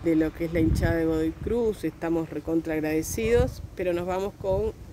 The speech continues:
este, las ilusiones de mi hijo adentro de un cajón. Y se lo agradezco y se lo debo al señor José Mansur. Espero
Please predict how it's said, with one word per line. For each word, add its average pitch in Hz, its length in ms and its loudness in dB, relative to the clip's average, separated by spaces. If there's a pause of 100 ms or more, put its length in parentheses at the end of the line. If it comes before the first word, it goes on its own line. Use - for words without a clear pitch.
(680)
este, 160 840 2 (800)
las 170 280 2
ilusiones 180 500 2
de 190 80 0
mi 190 200 2
hijo 208 240 -2
adentro 190 360 0
de 175 60 4
un 170 100 4
cajón. 160 500 -6 (880)
Y 156 680 4
se 160 280 0
lo 147 560 0
agradezco 160 840 0 (840)
y 175 160 0
se - 200 0
lo 151 140 4
debo 170 280 6
al 208 100 4
señor 160 440 2 (260)
José 151 240 -8
Mansur. 143 440 -6 (680)
Espero 202 560 4